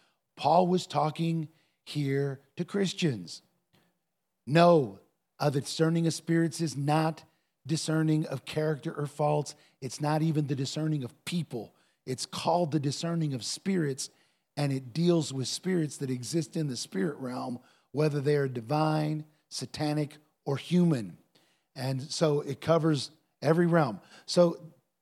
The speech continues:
discerning of spirits is not simply the discerning of demons. So let me point this out, um, that the gift of discerning of spirits is not just,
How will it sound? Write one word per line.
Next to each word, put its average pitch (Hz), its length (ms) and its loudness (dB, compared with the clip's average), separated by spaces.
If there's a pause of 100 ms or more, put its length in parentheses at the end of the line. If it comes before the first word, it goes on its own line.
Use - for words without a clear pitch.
(180)
discerning 214 460 2
of 135 60 0
spirits 180 360 -2
is 123 120 -10
not 160 280 0 (380)
simply 156 760 0 (340)
the 143 100 -2
discerning 147 580 0
of 147 240 -2 (260)
demons. 175 760 4 (240)
So 131 140 -8
let 131 140 -4
me 156 100 0
point 170 300 0
this 220 200 2
out, 123 280 -2 (1400)
um, 139 500 4 (840)
that 156 160 2
the 147 60 0
gift 156 340 2
of 160 40 2
discerning 170 440 0
of 147 80 -2
spirits 190 420 -2
is 127 160 -8
not 147 360 -2
just, 156 440 -4